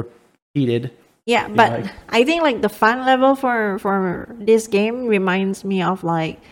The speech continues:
Speaker 2: the fighter games that we played at DreamHack, you know, like the Rushdown Revolt
Speaker 1: Uh-huh.
Speaker 2: game.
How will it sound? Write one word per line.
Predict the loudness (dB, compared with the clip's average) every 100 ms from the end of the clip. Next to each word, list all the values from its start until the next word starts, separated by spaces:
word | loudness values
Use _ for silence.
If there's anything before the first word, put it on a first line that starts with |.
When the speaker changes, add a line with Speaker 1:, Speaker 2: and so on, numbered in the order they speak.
| _ _
Speaker 2:
the | -4
fighter | 0 4 4 4 4 4 2 0 0
games | 2 2 2 -2
that | 0
we | -2
played | 0 -2 0 0
at | -2 -4 -4
DreamHack, | -4 -2 -4 -4
you | -4
know, | -4 -2 -2
like | -2 -2 -2
the | -2 -2 -6 -14
Rushdown | -2 -2 -2 -6 -4 -2 -2 -4 -8 -14 _ -6
Revolt | 0 2 2 0 -6 -8
Speaker 1:
Uh-huh. | -6 -6 -8 -10
Speaker 2:
game. | -6 -4 -4 -8